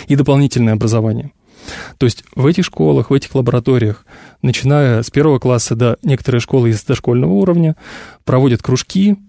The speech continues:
которые связаны с робототехникой, с знакомством с современным лабораторным оборудованием, с химическими лабораториями, с, если медицинский класс, то там есть,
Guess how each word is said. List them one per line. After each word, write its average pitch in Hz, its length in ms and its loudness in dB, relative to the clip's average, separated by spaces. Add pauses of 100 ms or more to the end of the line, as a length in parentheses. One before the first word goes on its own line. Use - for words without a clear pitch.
(220)
которые 135 400 2
связаны 113 560 0
с - 120 -8
робототехникой, 156 880 0
с 110 80 -2
знакомством 127 580 0
с - 60 -4
современным 131 580 2
лабораторным 117 560 0
оборудованием, 127 560 0
с - 60 -4
химическими 139 560 0
лабораториями, 120 1000 2
с, - 240 -4 (140)
если 139 340 0
медицинский 131 500 -2
класс, 120 300 0
то 127 140 -4
там 131 200 2
есть, 113 320 -2